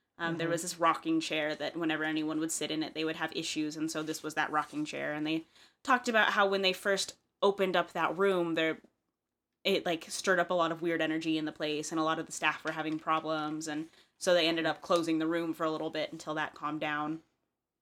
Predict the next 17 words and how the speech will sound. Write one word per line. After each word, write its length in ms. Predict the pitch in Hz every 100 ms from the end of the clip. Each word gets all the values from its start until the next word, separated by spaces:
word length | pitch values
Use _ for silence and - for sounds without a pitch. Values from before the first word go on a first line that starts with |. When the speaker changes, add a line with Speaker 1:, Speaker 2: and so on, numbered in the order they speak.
| _ _ _ _ -
Speaker 1:
Uh, 160 | 165 165
the 100 | 170
next 300 | 196 208 -
room 540 | 208 104 98 98 104 - _ _ _ _ _ _ _ _
was, 920 | 175 180 175 170 170 170 170 165 - - -
oh, 100 | -
there 100 | 226
was 100 | 220
a 40 | 202
room 160 | 233
upstairs 400 | 208 - 190 175
that 80 | 170
I 260 | 160 156 -
missed. 520 | 170 170 269 - - - - - _
This 160 | 247 254
one 280 | 330 330 254
was 580 | 240 214 214 214 -